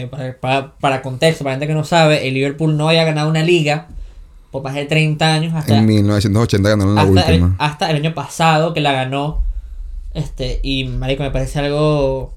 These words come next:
Speaker 1: que nadie pudo hacer, solamente él, con un equipo de mierda al principio, pero de mierda.
Speaker 2: Aparte que él solito, tipo, le dio un valor agregado al Liverpool, como que él le duplicó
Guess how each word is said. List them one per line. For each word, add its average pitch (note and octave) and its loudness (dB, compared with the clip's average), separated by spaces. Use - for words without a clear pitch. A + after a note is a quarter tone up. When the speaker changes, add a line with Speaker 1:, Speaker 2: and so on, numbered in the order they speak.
Speaker 1:
que C3+ -2
nadie D#3 4
pudo F#3 2
hacer, G#3+ 2
solamente F3 2
él, - -6
con D3+ -4
un D#3 0
equipo F#3 -2
de D#3 2
mierda G3 2
al G#3+ 4
principio, F#3 0
pero D#3 2
de C#3+ 0
mierda. A3+ 2
Speaker 2:
Aparte A2 2
que C#3+ 2
él A#2+ 6
solito, E3+ 4
tipo, C3 4
le C3 6
dio A#2+ 6
un A#2 6
valor C#3+ 6
agregado B2 6
al C3+ 6
Liverpool, B2 4
como G#2+ 2
que G#2 4
él G2+ 2
le B2 6
duplicó B2+ 4